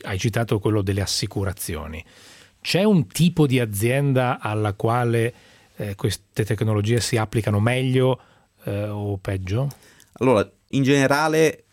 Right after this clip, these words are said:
Speaker 2: diciamo, tutte quelle attività che richiedono l'utilizzo dell'intelletto e sono attività ripetitive, eh, sono delle attività che la macchina, eh, può imparare. Se tu, eh, mm, giusto per fare un esempio, eh,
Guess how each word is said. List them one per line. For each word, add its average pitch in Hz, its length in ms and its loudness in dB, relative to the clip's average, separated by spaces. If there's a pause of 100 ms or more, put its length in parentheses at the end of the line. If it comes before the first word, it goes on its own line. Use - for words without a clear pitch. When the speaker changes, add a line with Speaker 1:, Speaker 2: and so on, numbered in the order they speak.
(200)
Speaker 2:
diciamo, 101 300 -2
tutte 120 260 -2
quelle 107 200 2
attività 101 640 0
che 98 100 -2
richiedono 92 720 0
l'utilizzo 104 460 0
dell'intelletto 92 720 0
e - 20 -4
sono 104 180 -4
attività 98 540 -2
ripetitive, 98 840 0 (340)
eh, 92 500 0
sono 107 200 -2
delle 95 160 0
attività 120 340 -2
che 101 100 -4
la 98 80 0
macchina, 87 540 -2
eh, 82 120 -6
può 92 140 -4
imparare. 76 440 -2 (280)
Se - 140 -10
tu, 139 140 -2
eh, 107 480 0
mm, 98 360 -2
giusto 110 200 -2
per 110 120 0
fare 120 160 0
un 113 100 0
esempio, 95 680 0
eh, 90 60 -2